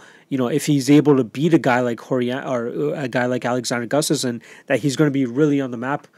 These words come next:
of a lot of these, uh, o-, of the, the mainstream media, and people are finally gonna be talking about him a little bit more because he's been on a roll, man. He's been streaking, you know. So, um, he has wins like Glover Teixeira under his belt,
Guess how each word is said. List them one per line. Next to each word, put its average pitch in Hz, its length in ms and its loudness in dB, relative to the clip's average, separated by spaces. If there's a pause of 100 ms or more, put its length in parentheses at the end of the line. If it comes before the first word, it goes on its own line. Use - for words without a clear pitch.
(220)
of 131 100 -10
a 127 40 -2
lot 127 260 0
of 120 80 -8
these, 120 240 -8
uh, 117 440 -4
o-, - 520 -10
of 135 200 -10
the, 123 240 -8
the 123 200 -6
mainstream 123 580 -4
media, 120 380 -2
and 113 160 -10 (340)
people 135 240 0
are - 20 4
finally 131 260 -2
gonna 123 120 -2
be 117 100 -6
talking 123 320 -4
about 120 180 -2
him 117 100 -6
a 120 40 -6
little 117 200 -4
bit 117 100 -6
more 127 160 -2
because 117 340 -4 (180)
he's 156 180 -2
been 233 180 -4
on 233 120 -2
a 170 60 2
roll, 175 220 4
man. 113 200 -4
He's 151 180 -2
been 180 140 -2
streaking, 160 520 -2
you 107 100 -8
know. 110 200 -6 (300)
So, 123 300 2 (380)
um, 120 540 -8
he 139 160 -2
has 151 160 6
wins 160 180 4
like 147 140 4
Glover 143 220 4
Teixeira 139 380 -2
under 131 160 -2
his 123 120 -2
belt, 127 280 -2